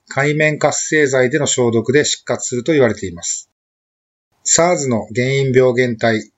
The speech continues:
サーズコロナウイルスは、コロナウイルス科、コロナウイルス赤、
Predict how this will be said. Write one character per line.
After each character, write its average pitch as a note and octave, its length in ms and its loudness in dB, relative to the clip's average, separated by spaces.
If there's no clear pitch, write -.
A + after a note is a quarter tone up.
サ E3+ 260 2
ー - 20 2
ズ A#2 180 -4
コ - 180 -8
ロ C3 80 -2
ナ B2 220 -4
ウ B2 60 2
イ - 20 4
ル A2+ 120 4
ス - 180 -4
は、 - 160 -8
コ C3+ 140 2
ロ D3+ 80 6
ナ D#3 180 2
ウ D3+ 120 0
イ D3 40 0
ル C#3+ 80 2
ス - 140 -4
科、 - 340 0
コ - 120 -6
ロ C#3 80 0
ナ C#3+ 180 0
ウ C#3 140 2
イ - 20 0
ル C3+ 80 4
ス B2+ 200 0
赤、 - 360 -2